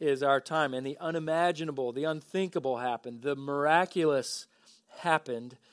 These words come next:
that in two thousand four, the Red Sox finally won the World Series.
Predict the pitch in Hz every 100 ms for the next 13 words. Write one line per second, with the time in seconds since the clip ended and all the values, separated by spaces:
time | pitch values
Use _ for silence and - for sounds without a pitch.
0 | _ _ - 131 123 - 170 160 151 143
1 | 139 - 131 117 117 117 117 127 139 -
2 | 120 107 107 - - - _ _ _ _
3 | - 131 139 139 127 120 120 113 113 107
4 | 107 120 113 - 120 104 92 - - _